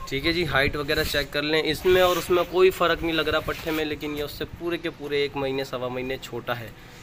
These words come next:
एज में, ठीक है जी। ये भी धूप खाने के लिए बैठ रही हैं अब मज़े से, इनको केज बंद कर देता हूँ ताकि ये थोड़ी सी धूप वगैरह खा लें। दोनों बहनें हैं ये, तो ये भी क्लास की तैयार होंगी इंशाल्लाह।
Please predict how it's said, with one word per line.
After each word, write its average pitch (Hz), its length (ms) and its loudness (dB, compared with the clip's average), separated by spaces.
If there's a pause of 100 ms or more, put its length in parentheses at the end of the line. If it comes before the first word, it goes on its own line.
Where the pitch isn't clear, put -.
(200)
एज 123 220 -2
में, 110 140 -6 (800)
ठीक 131 120 -4
है 151 80 2
जी। 147 120 0
ये 131 180 2
भी 143 100 -2
धूप 127 240 -6
खाने 123 240 -4
के 127 80 -6
लिए 131 140 -2
बैठ 117 240 -4
रही 131 160 -4
हैं 135 60 -2
अब 127 80 -6
मज़े 120 280 -6
से, 135 140 -10
इनको - 640 -6
केज 113 320 -6
बंद 113 240 -6
कर 131 80 -8
देता 135 240 -6
हूँ 127 80 -8 (240)
ताकि 117 240 -10
ये 110 60 -6
थोड़ी - 220 -4
सी - 140 -6
धूप 113 200 -2
वगैरह 117 260 2
खा - 200 10
लें। 139 140 -2 (480)
दोनों 127 260 2
बहनें 135 260 2
हैं 165 120 6
ये, 170 160 8 (1500)
तो 131 100 -4
ये 143 160 0
भी 156 120 -2
क्लास 143 320 2
की 160 140 -4
तैयार 143 300 2
होंगी 147 180 0
इंशाल्लाह। 139 500 0